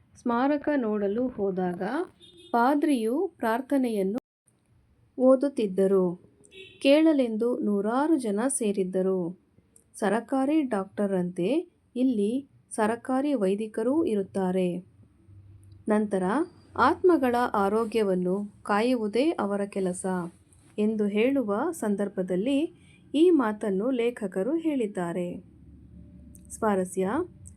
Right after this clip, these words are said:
ಸರಕಾರಿ ವೈದಿಕರು ಜನರ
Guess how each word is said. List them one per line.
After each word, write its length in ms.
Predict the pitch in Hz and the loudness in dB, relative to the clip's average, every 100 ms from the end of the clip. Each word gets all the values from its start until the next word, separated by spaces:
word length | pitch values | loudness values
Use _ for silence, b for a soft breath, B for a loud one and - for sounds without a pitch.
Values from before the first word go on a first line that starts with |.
| - | -8
ಸರಕಾರಿ 800 | - 240 254 262 294 294 311 339 | 0 0 0 0 0 2 2 0
ವೈದಿಕರು 800 | 208 208 214 214 220 226 349 392 - - - | 0 0 -2 -2 0 0 -2 -6 -14 -20 -6
ಜನರ 320 | 214 214 240 | 0 2 2